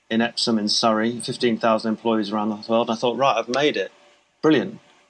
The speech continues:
Looking forward to moving up the ladder here, and I'm gonna be an environment consultant sent to all these amazing places."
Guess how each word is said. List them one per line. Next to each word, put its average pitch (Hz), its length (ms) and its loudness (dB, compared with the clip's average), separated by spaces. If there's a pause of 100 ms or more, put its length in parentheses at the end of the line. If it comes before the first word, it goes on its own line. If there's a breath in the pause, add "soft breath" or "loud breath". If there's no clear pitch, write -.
(180)
Looking 123 200 -2
forward 123 240 2
to 120 80 0
moving 120 280 2
up 120 100 -4
the 117 80 0
ladder 120 240 2
here, 120 240 2
and 117 100 2
I'm 117 120 0
gonna 117 180 0
be 113 100 0
an 117 60 2
environment 117 380 -2
consultant 120 320 -2
sent 123 220 -4
to 123 100 -4
all 120 60 0
these 117 180 -4
amazing 123 420 -2
places." 131 580 -2